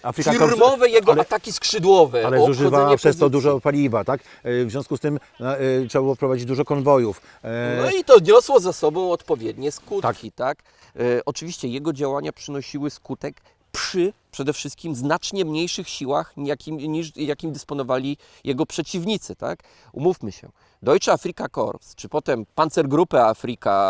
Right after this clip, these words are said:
Speaker 2: a na końcu Panzerarmee Afrika, to tak naprawdę kościec tego, to piąta dywizja lekka, którą potem zamieniono w dwudziestą pierwszą, e, dywizję pancerną i piętnasta dywizja pancerna, czyli dwie duże,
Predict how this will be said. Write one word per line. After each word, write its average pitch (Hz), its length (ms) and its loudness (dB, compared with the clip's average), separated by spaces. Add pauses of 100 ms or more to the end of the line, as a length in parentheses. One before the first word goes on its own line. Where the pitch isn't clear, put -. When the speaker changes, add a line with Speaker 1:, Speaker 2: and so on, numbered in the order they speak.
(140)
Speaker 2:
a 110 40 2
na 127 120 0
końcu 165 520 -4
Panzerarmee 147 680 0
Afrika, 107 640 -6 (500)
to - 100 -6
tak - 200 -6
naprawdę 135 560 0 (140)
kościec - 500 -2
tego, 101 340 -12
to 117 100 -6 (560)
piąta 185 340 2
dywizja 143 420 -2
lekka, 131 380 -2
którą 123 280 -6
potem 127 360 -8
zamieniono 127 540 -4
w - 120 -18 (480)
dwudziestą 143 440 -2
pierwszą, 143 520 -2
e, 113 40 -4 (360)
dywizję 135 400 -4
pancerną 123 600 -4 (220)
i - 100 -8
piętnasta 185 480 -2
dywizja 143 400 -4
pancerna, 120 560 -6
czyli 151 220 -12
dwie 156 200 -2
duże, 156 380 0